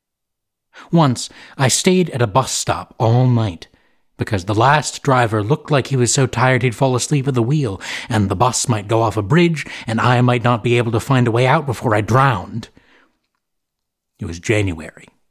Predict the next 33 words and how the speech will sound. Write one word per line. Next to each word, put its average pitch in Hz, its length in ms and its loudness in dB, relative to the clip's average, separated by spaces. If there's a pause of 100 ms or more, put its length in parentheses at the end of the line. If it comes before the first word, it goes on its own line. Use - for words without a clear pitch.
(120)
and 87 80 -10
I 85 100 -10
almost 104 280 -2
got 110 160 -2
frostbite. - 600 -6 (1300)
But - 100 -4
I - 280 -10
toughed - 320 -2
it 139 100 2
out, 92 260 -6 (460)
because 87 320 -8
that's 110 380 -2
what 151 120 2
it 147 140 -6
takes - 320 -8
to 98 140 -6
survive, 107 800 -2 (160)
damn 78 240 -6
it. - 280 -8 (2500)
You 185 120 2
probably 95 420 -2
don't 95 200 -2
even 98 180 0
know 101 100 0
what 101 120 -2
I'm 107 80 0
talking 113 340 -2
about. - 360 -14 (1200)
You're 143 180 4
probably 113 640 -2
one 98 160 -4
of 92 140 -6
them, 117 240 2